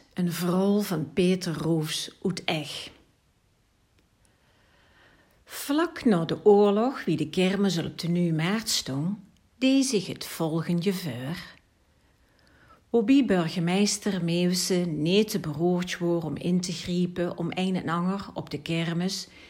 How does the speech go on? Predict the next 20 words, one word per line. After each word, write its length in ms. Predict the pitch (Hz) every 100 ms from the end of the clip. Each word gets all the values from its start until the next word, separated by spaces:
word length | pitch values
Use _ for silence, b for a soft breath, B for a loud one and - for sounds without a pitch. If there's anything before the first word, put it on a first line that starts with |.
| B B
in 260 | - 151 151
goeie 420 | - 175 190 220
banen 520 | 170 156 143 139 143
te 120 | 143 156
leiden. 640 | 151 143 143 143 143 143 _ _ _ _ _ _ _ _ _ _ _ _ b b b b b b b b
Men 220 | 254 262
moet 220 | 269 262
weten 360 | 262 294 320 339
dat 200 | 170 180
standplaatsen 1080 | - - 294 302 302 - 160 143 147 - 233
vroeger 720 | - 208 226 226 220 220 202
nog 240 | 202 185 170
niet 340 | 226 302 311
zo 220 | - 247 247
uitgetekend 840 | 247 - - 220 208 202 196 190
worden 400 | 185 196 196 190
wie 140 | 185 196
dat 260 | 208 202
nu 260 | 254 330 311
is. 480 | - 135 135 - -